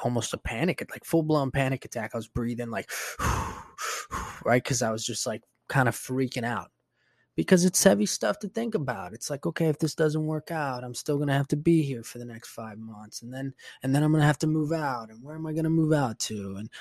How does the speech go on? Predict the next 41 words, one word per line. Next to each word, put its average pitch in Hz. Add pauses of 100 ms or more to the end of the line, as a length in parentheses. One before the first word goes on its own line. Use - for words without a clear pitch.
(140)
right, 139
it's 135
all 127
just 123 (960)
flushing. 131
And, 117 (280)
and 117
it's -
like, 113 (960)
I 123
was 120
just 120
thinking 135
about 120
the 117
bed 139
and 113
not 117
being 131
in 135
the 127
bed 147
anymore. 110
Like, -
this 131
is 131
it. 151
Like, 107
I'm 131
not, 147 (2000)
I'm 135
not 127
there 156
anymore. 85
I'm 120
not 127
gonna 123
be 135
there -
anymore. -
<laughs> -